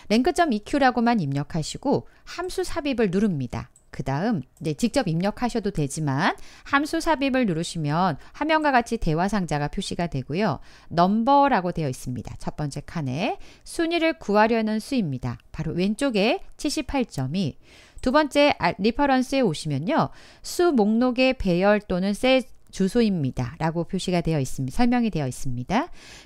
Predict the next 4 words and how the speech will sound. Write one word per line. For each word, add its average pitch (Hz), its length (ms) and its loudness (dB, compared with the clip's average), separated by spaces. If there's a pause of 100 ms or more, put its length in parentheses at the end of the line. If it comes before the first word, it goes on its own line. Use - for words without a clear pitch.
비교할 349 420 6
대상을 233 800 2
넣어주시면 170 580 -2
되는데 151 560 0